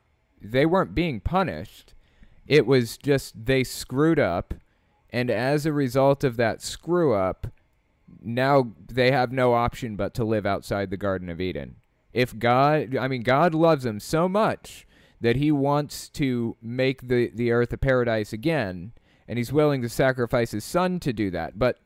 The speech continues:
it's completely out of his hands at this point, is how they depict it. They can't, uh, he can't let them back in the Garden of Eden. It's like, I, I heard it described once as, it's like a bread pan,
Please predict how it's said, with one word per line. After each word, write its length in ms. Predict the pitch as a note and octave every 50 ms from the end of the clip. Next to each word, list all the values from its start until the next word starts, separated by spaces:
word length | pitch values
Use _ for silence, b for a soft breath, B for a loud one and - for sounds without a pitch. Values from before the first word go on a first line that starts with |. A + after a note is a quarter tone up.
| _ _ _
it's 180 | - A#2+ A#2+ -
completely 720 | - - D#3+ C#3+ - - B3+ D4 C4+ G3+ F#3 E3+ D#3 D3
out 160 | C#3 C3+ B2
of 60 | G#2+
his 120 | A2 G2+
hands 340 | A#2+ E3 F#3 F#3 E3+ C#3 A2+
at 120 | A2+ F#2 -
this 160 | G2+ F#2+ -
point, 260 | - - F#2+ F2+ F#2
is 140 | G#2 G#2+ -
how 160 | D3 C3+ C3
they 160 | A#2 G#2+ G2+
depict 420 | F#2 F#2 E2+ - A2 F2+ - - D2
it. 160 | C#2 - - b b b b b b
They 140 | A#2 A#2 A2+
can't, 640 | - - D#3+ D#3 C#3+ D3+ C#3+ A2+ - - - - - _ _ _ _ _ _ _ _ _ _ -
uh, 120 | G2+ A2
he 220 | - A#2+ D#3+ D#3+ D3
can't 400 | - - E3 D#3+ E3 D#3 - -
let 360 | B2 B2 C3 C3 B2+ - -
them 160 | B2 A2+ G#2+
back 300 | G2 A2 G#2+ G2+ G#2 G2+
in 100 | A2 G2+
the 80 | G2+ G2
Garden 360 | F#2+ G#2 G2 G2 F#2 F#2 F2+
of 120 | F2 F2
Eden. 340 | G2 G2 F2 - G#1+ - - - _ _ _ _ _ _ _ _ _ _ _ _ _ _ _ _ _ _ _ -
It's 320 | A2+ A#2+ A#2 - - -
like, 420 | A#2+ B2+ C3 B2 A#2 A2+ G#2 -
I, 260 | F2+ G2+ B2+ B2+ A#2 -
I 160 | - A#2 B2 B2
heard 200 | D3+ D3 D3 C#3+
it 140 | B2+ -
described 540 | - A#2 - - - A#2+ A#2 A2+ A2+ G#2+ G#2
once 420 | G#2+ G2+ G2+ G2 G2 F#2 E2+ - -
as, 460 | - F2 F#2 F2 E2 E2 D#2+ D2+ E2+
it's 180 | F2 A2+ -
like 240 | A#2+ A#2+ B2 A#2+ -
a 60 | A#2
bread 420 | G2+ G2 - A#2 A2+ A2 A2 G2+ -
pan, 440 | - A2 F2+ E2 C#2+ C2 C#2 C#2 -